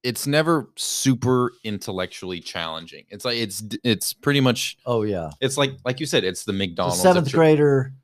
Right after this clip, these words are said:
Speaker 2: level.
Speaker 1: Right. So anyone can understand and not really think too critically about it. So it's really like, it's like a, a song on the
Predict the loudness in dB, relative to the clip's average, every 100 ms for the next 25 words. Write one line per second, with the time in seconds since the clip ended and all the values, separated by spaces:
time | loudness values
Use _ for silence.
0 | _ _ _ _ _ _ _ -2 0 2
1 | 0 -2 -6 -2 0 2 0 -2 -2 0
2 | 0 0 2 2 0 -2 -2 -2 -4 -4
3 | -4 -4 -6 -4 -4 -4 -6 -8 -8 -6
4 | -6 -6 -14 _ _ 0 2 2 0 -2
5 | 0 2 2 2 2 2 0 2 4 6
6 | 4 0 _ _ _ _ _ _ _ _
7 | _ _ 0 4 4 6 4 2 _ _
8 | _ -6 -6 _ _ _ _ _ _ -2
9 | 2 4 4 2 2 0